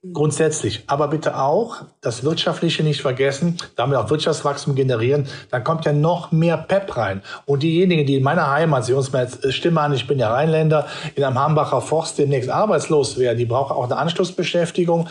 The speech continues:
Auch das ist wichtig, dass sie sagen, ich hab, ähm, das weiß ich noch, vorgestern Braunkohle gefördert und jetzt bin ich in der Klimaschutztechnik, äh, aktiv. Das ist wichtig und das müsste sich auch niederschlagen im Aktienmarkt, dass man davon profitiert.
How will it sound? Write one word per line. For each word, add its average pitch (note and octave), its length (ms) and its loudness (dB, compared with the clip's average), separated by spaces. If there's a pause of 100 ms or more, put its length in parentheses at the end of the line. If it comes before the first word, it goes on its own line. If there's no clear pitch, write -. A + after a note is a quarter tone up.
(180)
Auch B2 120 0
das C#3+ 200 0
ist D#3+ 220 -4
wichtig, D#3 320 -2
dass C3 160 0
sie C#3 100 0
sagen, C3 380 0 (280)
ich - 140 -8
hab, - 240 -6
ähm, C3 420 0
das - 220 -6
weiß C#3+ 160 2
ich C3 160 0
noch, C3 240 0
vorgestern D3 680 0
Braunkohle F3 540 2
gefördert D3 600 0 (200)
und C3 120 -2
jetzt C3 260 0
bin C3+ 100 0
ich A#2+ 120 -2
in A#2+ 80 -4
der A#2 80 0
Klimaschutztechnik, A2+ 1000 -4
äh, G#2 280 -6 (320)
aktiv. A#2 440 -6
Das D3+ 240 -2
ist D#3 220 -2
wichtig D3 280 0
und G#2 220 -6
das - 260 0
müsste F3+ 340 0
sich - 120 -4
auch A#2+ 160 0
niederschlagen D#3+ 1200 0
im C3 160 0
Aktienmarkt, E3 680 0
dass C#3+ 120 -2
man C#3 140 0
davon B2+ 260 -2
profitiert. A#2+ 680 -6